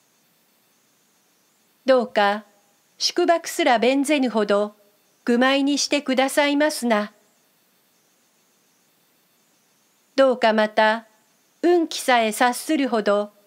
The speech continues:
聡明にもしてくださいますな。とりわけ、どうか、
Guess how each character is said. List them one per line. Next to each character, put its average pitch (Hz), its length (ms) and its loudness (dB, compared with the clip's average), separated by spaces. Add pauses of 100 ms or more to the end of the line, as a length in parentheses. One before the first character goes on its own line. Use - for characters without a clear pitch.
(340)
聡 285 300 2
明 294 260 0
に 294 120 0
も 208 160 0
し - 120 -4
て 254 140 -2
く 254 120 -4
だ 254 140 0
さ 262 180 2
い 262 80 -2
ま 277 140 -2
す 226 160 -6
な。 202 260 0 (4000)
と 240 120 2
り 269 140 0
わ 254 140 0
け、 254 360 0 (540)
ど 311 200 2
う - 40 -12
か、 214 360 0